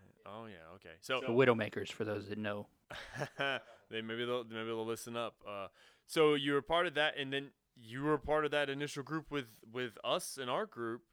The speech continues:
Speaker 1: um, when we left out of here, i-, 'cause we left, I wanna say it was, well, so the aviation side, we had to leave quite a bit earlier, but we me-, all met up around the same time. I wanna say it was, like, what, February?
Speaker 2: Yeah, that sounds about right.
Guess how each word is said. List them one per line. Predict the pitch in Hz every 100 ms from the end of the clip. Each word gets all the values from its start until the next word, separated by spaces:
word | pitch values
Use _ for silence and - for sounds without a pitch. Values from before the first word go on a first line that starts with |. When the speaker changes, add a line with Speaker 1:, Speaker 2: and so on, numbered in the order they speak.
| -
Speaker 1:
um, | 117 113 113 110
when | 113
we | 120
left | 165 190 -
out | 113
of | 107
here, | 110 113 -
i-, | - -
'cause | - 101
we | 117
left, | 131 156 175 _ _ - - _ _
I | 95
wanna | 95 110 147
say | - 151 143
it | 113
was, | 117 110 104 - -
well, | 117 113 98 _ _ -
so | 117 107 101 95
the | 101 101
aviation | 117 117 104 98
side, | 98 95
we | 104
had | 107
to | 95
leave | 95 101 95 - _ _
quite | 104
a | 98
bit | 92
earlier, | 95 107 101 90 90 - -
but | 104 101 _ _ _ _ _ _
we | - 113
me-, | 117
all | 117 120
met | 113 110
up | 135 -
around | 101 104
the | 104
same | - 110 107
time. | 104 110 120
I | 101
wanna | 95 127
say | 117
it | 92
was, | 90
like, | 82
what, | 90 80 - -
February? | 92 95 117 127 135 135 135 139 135 135 135 -
Speaker 2:
Yeah, | 131
that | 117
sounds | - 120
about | 120 110
right. | 107 110